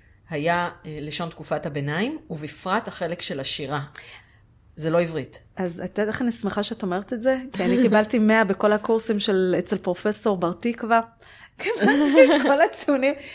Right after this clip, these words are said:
Speaker 2: כי אני חולה על שירת ימי הביניים. אני ספצית, אני מעולה בזה.
Speaker 1: לא, זה, זה היה קורס קשה, אני פשוט לא הבנתי,
Speaker 2: לא
Speaker 1: כאילו,
Speaker 2: הבנ-, כן.
Speaker 1: לא הבנתי את השפה, אני לא
Speaker 2: אה,
Speaker 1: זוכרת אם ניגשתי למבחן בסוף.
Speaker 2: <laughs> אז זהו, שאני מאוד אוהבת את זה. נכון, הכתיבה,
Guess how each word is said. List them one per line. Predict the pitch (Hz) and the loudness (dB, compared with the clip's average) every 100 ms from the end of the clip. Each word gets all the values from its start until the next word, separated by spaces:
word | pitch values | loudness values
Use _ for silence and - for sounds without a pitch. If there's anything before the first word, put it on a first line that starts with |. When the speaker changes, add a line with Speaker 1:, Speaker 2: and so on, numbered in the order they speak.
| - | -4
Speaker 2:
כי | - | 0
אני | 202 | 2
חולה | 202 - - 196 240 | 0 -2 -2 2 2
על | |
שירת | - 170 165 160 | 0 -4 -8 -8
ימי | 160 | -10
הביניים. | 160 160 170 165 - | -8 -8 -8 -8 -6
אני | 180 185 180 185 | -2 0 0 -2
ספצית, | - - 262 262 180 - | -4 0 0 0 -6 -6
אני | 190 190 | -4 -2
מעולה | 185 190 233 | 0 2 2
בזה. | 202 180 190 | 2 2 4
Speaker 1:
לא, | 233 - | 4 2
זה, | 160 160 151 | -2 -2 -2
זה | 165 | 0
היה | 160 | 0
קורס | 196 233 220 | 0 -2 -4
קשה, | 208 269 | -2 -2
אני | 190 | -2
פשוט | 147 170 | -6 -10
לא | 180 170 | -2 0
הבנתי, | 170 208 233 214 | 0 -2 -2 0
Speaker 2:
לא | 208 | 2
Speaker 1:
כאילו, | 202 | 2
Speaker 2:
הבנ-, | 165 165 | 0 0
כן. | 269 247 190 - | 2 2 0 -2
Speaker 1:
לא | 180 | 0
הבנתי | 190 196 208 | 2 0 -4
את | |
השפה, | 190 - 175 277 226 196 - | -6 -8 -6 -4 -2 -4 -2
אני | 226 | 0
לא | 190 | 2
Speaker 2:
אה, | |
Speaker 1:
זוכרת | 247 285 269 | 0 -2 -4
אם | 233 | -4
ניגשתי | 214 208 - | -4 -6 -6
למבחן | 226 170 160 185 190 | -8 -8 -10 -8 -6
בסוף. | 196 156 - - _ - | -6 -8 -12 -20 _ -8
Speaker 2:
<laughs> | - - - - - - - - - - - - - - - | -8 -8 -12 -20 -20 -20 -18 -6 -4 -4 -10 -20 -20 -20 -8
אז | 190 170 | -6 0
זהו, | 214 214 | -2 -2
שאני | 220 190 240 277 254 - - | -2 0 0 0 -2 -12 -6
מאוד | 220 196 208 233 220 | 0 2 2 2 4
אוהבת | 202 220 247 | 2 0 -2
את | 208 | 0
זה. | 262 294 | 4 4
נכון, | 214 190 262 254 233 | 2 2 2 2 0
הכתיבה, | 196 - - 190 190 226 | -8 -6 -4 0 2 4